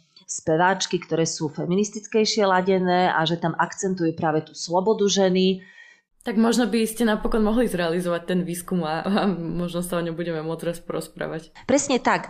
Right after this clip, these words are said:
Speaker 1: lebo v podstate tam ide aj o to, že ak si tento náš rozhovor vypočuje niekto, v podstate sa po-, vypočuje v dvadsiatom prvom storočí, je to človek,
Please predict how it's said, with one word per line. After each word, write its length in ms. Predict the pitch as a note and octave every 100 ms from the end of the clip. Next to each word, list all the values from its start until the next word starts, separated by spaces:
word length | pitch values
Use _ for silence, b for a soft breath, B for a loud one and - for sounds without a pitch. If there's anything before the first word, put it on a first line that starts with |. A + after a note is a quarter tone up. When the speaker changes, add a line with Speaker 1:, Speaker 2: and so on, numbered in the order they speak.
| B
Speaker 1:
lebo 480 | - G#3+ G#3+ G#3+ -
v 20 | -
podstate 360 | C4+ G4+ -
tam 240 | A3+ G3+ -
ide 160 | A#3
aj 180 | D#4 A#3+ D3+
o 60 |
to, 200 | D#3 D#3+ F3 G#3
že 280 | F3 E3 D3+ D#3 D#3 B B B B B -
ak 160 | F#3+
si 400 | - - G3+ F3+
tento 240 | A#3 D4 C4
náš 160 | G#3
rozhovor 400 | G3 G#3 G3+ F#3+
vypočuje 480 | E3+ E3+ F#3 - F3+
niekto, 720 | D3+ D3 C#3 D3 D#3 E3+ G#3+
v 20 | G#3+
podstate 240 | D#3+ F3+ F3+
sa 160 | F3+
po-, 160 | F3+ D#3
vypočuje 400 | F3+ F#3 E3 C#3+
v 80 | D3+
dvadsiatom 320 | D#3+ A3+ F3+
prvom 320 | F#3 E3 D3
storočí, 800 | - C#3+ C3+ C#3 - F#3+ G3+ G#3+
je 80 | F3+
to 80 | D3+
človek, 400 | - F#3 F3